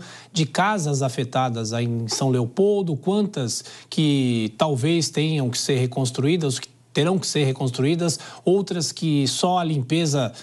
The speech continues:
já ajuda pra que as pessoas possam voltar para as residências? Qual é essa dimensão da infraestrutura da cidade pra que a gente possa saber?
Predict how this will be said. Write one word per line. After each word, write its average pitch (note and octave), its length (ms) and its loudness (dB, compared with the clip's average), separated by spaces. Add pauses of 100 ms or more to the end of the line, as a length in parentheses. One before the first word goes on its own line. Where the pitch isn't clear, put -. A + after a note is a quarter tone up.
(160)
já D#3 260 2
ajuda F3 420 0
pra D3 120 -2
que - 80 -4
as C3+ 120 -2
pessoas C3 400 0
possam B2+ 500 0
voltar D3 560 0 (260)
para C#3 140 -2
as C#3+ 140 0
residências? D3+ 720 2
Qual A#3 260 2
é G#3+ 60 2
essa G3+ 180 -2
dimensão F3 560 0
da D#3 100 2
infraestrutura D3 600 0
da C#3 100 2
cidade B2+ 440 0
pra C3 120 -2
que B2 140 -2
a - 20 2
gente B2+ 220 0
possa B2 260 -2
saber? G#2+ 400 -4